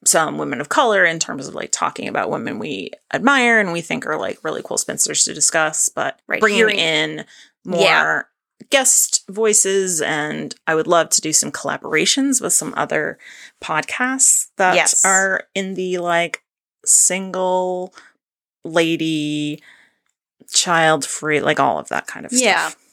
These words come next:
Speaker 1: Yeah. Mm-hmm.
Speaker 2: So if you are interested
Speaker 1: Yeah.
Speaker 2: in being a guest on the podcast,
Speaker 1: Yeah.
Speaker 2: please reach out. You can
Speaker 1: Mm-hmm.
Speaker 2: reach us at spinster life podcast at gmail dot com.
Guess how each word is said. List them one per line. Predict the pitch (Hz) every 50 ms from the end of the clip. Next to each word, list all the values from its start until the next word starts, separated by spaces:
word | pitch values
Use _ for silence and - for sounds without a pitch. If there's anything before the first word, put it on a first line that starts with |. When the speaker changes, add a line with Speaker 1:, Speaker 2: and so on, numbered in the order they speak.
| - -
Speaker 1:
Yeah. | 156 - - _ - 214
Mm-hmm. | 214 220
Speaker 2:
So | 233 226 - - 262 214 175 170 180 214 254 _ _ -
if | 196 - 196
you | 202 196 196
are | 190 196 226 -
interested | 208 185 180 - 170 - - - 143 147 220 254 _ -
Speaker 1:
Yeah. | 180 175 185
Speaker 2:
in | 180 175 165
being | 170 156 160 160 160
a | 160
guest | 147 143 156 - -
on | 147
the | 143 -
podcast, | - 131 135 - - 143 160 208 277 - - -
Speaker 1:
Yeah. | 208 -
Speaker 2:
please | 214 190 - 170
reach | 190 175 - -
out. | 175 175 220 302 285 - _ _ _ _ _ _ _ -
You | 185
can | 180 170 165
Speaker 1:
Mm-hmm. | 165
Speaker 2:
reach | 165 156 -
us | 170 160 - -
at | 160 -
spinster | - - - 147 143 - - 165 156
life | 151 147 147 - -
podcast | 151 156 - - 185 170 175 -
at | 180 -
gmail | - 180 175 170 170 170 165
dot | 175 165 165 -
com. | - 180 180 190 226 247 -